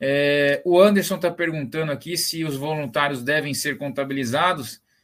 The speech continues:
Essa, Roberto, se você, posso, posso até, com certeza, né, voluntariados devem ser contabilizados. Voluntariados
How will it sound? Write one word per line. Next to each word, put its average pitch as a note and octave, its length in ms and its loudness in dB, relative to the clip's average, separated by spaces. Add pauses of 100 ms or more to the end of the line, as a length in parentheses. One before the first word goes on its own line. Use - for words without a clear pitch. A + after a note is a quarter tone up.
(180)
Essa, E3+ 280 4
Roberto, C3 400 2
se C#3+ 140 -8
você, C3 380 -8
posso, - 460 -6
posso - 300 -2
até, E3 500 6 (400)
com G3+ 220 4
certeza, E3+ 720 2
né, D#3+ 280 -2 (200)
voluntariados C#3+ 1200 0
devem D3 640 4
ser D3 300 -4
contabilizados. A#2 1160 -4 (380)
Voluntariados D3+ 1200 0